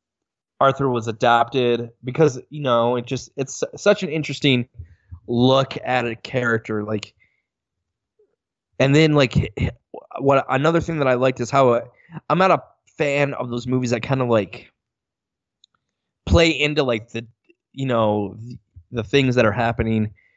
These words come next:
during the time frame that we are living in, but it was so s-, like, I liked all the things that kinda, like, we saw,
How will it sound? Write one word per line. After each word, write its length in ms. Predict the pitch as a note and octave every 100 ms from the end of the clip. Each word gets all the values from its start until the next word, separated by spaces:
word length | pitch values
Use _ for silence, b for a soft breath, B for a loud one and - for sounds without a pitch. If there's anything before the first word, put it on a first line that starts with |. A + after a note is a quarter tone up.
| _ _ _ _ A#2
during 260 | C3+ C3 A#2+
the 80 |
time 380 | A2+ - B2+ B2
frame 160 | B2 A2+
that 140 | G#2+
we 100 | G#2+
are 100 | A#2+
living 300 | C3 C3 C#3+
in, 340 | D3 D3 D3+ C#3+ b b b _
but 240 | B2+ B2+ - -
it 80 |
was 160 | C#3+ C3
so 400 | - - D#3+ D3+
s-, 260 | - - - -
like, 300 | B2+ B2 -
I 120 | C3
liked 480 | B2+ C3+ D#3 D#3+ - - - -
all 180 | A#2+ C3
the 100 | C3+
things 220 | D3 C#3
that 240 | B2+ G#2+ G2+
kinda, 220 | C#3 C3
like, 200 | A#2+ A#2+ b b b b _ _ _ _
we 160 | B2+ B2+
saw, 800 | - - B2 B2+ C#3+ D3+ D#3